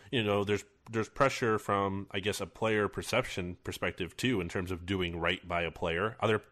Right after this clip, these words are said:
other players are paying attention to that, uh,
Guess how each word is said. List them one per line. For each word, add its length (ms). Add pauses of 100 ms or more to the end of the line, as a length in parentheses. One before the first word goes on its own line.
other 260
players 460
are 80
paying 380
attention 400
to 100
that, 320 (460)
uh, 460